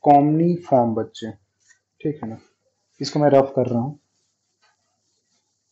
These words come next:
अब जब भी, भी क्वेश्चंस पूछेंगे बच्चे, अगर इनसे क्वेश्चंस आते हैं बच्चे, तो थोड़ा सा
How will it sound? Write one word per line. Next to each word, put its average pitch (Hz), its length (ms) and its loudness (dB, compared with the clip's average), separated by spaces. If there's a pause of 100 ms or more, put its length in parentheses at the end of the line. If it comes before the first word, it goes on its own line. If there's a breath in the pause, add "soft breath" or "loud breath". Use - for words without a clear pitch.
(1040)
अब 180 320 0 (100)
जब 160 140 6
भी, 214 120 6
भी 233 120 8
क्वेश्चंस 185 560 2
पूछेंगे 156 440 0
बच्चे, 120 300 -2
अगर 143 200 2
इनसे 143 300 0
क्वेश्चंस 139 540 -2
आते 120 240 -8
हैं 120 120 -8
बच्चे, 120 200 -10
तो 156 120 -10
थोड़ा 147 240 -6
सा 147 160 -8